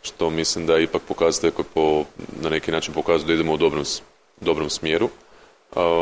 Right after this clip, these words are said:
u konačnici zadnje izvješće o vladavini prava Europske komisije zapravo je prepoznalo, e, upravo tu činjenicu,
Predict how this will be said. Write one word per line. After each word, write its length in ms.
u 80
konačnici 840
zadnje 300
izvješće 360
o 40
vladavini 280
prava 280
Europske 280
komisije 400
zapravo 260
je 80
prepoznalo, 580
e, 580
upravo 440
tu 220
činjenicu, 840